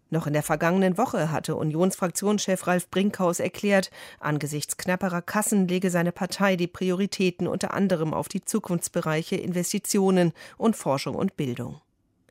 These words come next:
Doch Finanzminister Olaf Scholz von der S P D setzte nun offenbar andere Schwerpunkte, zum Beispiel auf den Bereich Rente. Die Sozialausgaben sollen in den kommenden Jahren von rund einhundertachtzig Milliarden auf zweihundert Milliarden Euro steigen.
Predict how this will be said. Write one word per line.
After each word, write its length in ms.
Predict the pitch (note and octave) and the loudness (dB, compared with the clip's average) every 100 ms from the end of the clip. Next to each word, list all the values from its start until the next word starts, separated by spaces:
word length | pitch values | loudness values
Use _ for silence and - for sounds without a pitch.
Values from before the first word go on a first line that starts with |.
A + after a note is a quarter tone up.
| - - - | -20 -16 -4
Doch 160 | C#3 | -4
Finanzminister 680 | - D3+ D3+ - F#3 F3+ F#3 | 0 2 2 2 0 0 0
Olaf 240 | F#3+ F#3+ - | 0 0 -2
Scholz 400 | - A3+ G3 - | 0 2 2 0
von 100 | F#3+ | 0
der 140 | F#3 | 2
S 100 | - | 0
P 140 | A#3 | -2
D 300 | G3+ G3 F#3+ - - | 2 4 4 2 -16
setzte 340 | - G#3 - A#3 | -6 -4 0 4
nun 220 | F#3+ F3 | 6 4
offenbar 460 | - - F3 G3+ - | 0 -4 -2 -2 -2
andere 340 | D#3+ - G2+ | -2 -4 -8
Schwerpunkte, 680 | - C3+ C3+ C3 A#2 - - _ _ | -8 -8 -8 -8 -10 -10 -14 _ _
zum 140 | - | -6
Beispiel 500 | C#3 D3 F3+ F#3 E3+ - - | 0 2 2 2 2 0 -12
auf 160 | - F#3 | -6 -2
den 100 | A3+ | 0
Bereich 380 | G3+ G#3 A3+ - | 0 0 0 0
Rente. 300 | C#3+ - - - _ _ _ - - D#3+ | -4 -4 -12 -18 _ _ _ -20 -8 -4
Die 60 | |
Sozialausgaben 960 | C#3+ C#3+ E3+ G#3+ A3+ E3+ - F#3 F#3 F3 | -2 0 4 4 6 4 4 4 6 4
sollen 280 | E3+ F3 F3 | 6 6 6
in 100 | F3 | 6
den 160 | E3+ | 4
kommenden 380 | - G#3 G3+ F#3+ | 4 4 4 4
Jahren 400 | F#3 G#3 G#3 E3+ | 4 4 4 2
von 200 | - C#3+ | 0 -4
rund 240 | C#3+ - | -4 -6
einhundertachtzig 800 | - C#3+ D3+ D3 - F3+ - F3 | -4 -2 0 0 -2 -4 -4 -2
Milliarden 540 | F3+ F3 F3 F3+ F3+ E3 - - | 2 4 4 4 4 2 0 -6
auf 200 | - - | -6 -4
zweihundert 600 | - G3 F#3+ E3 E3 D3+ | 0 4 4 4 2 0
Milliarden 380 | D#3+ D3+ C#3+ E3 | -2 0 -2 -2
Euro 260 | C#3+ D3 F3 | -4 -2 -4
steigen. 500 | - D3+ - - | -4 -6 -6 -10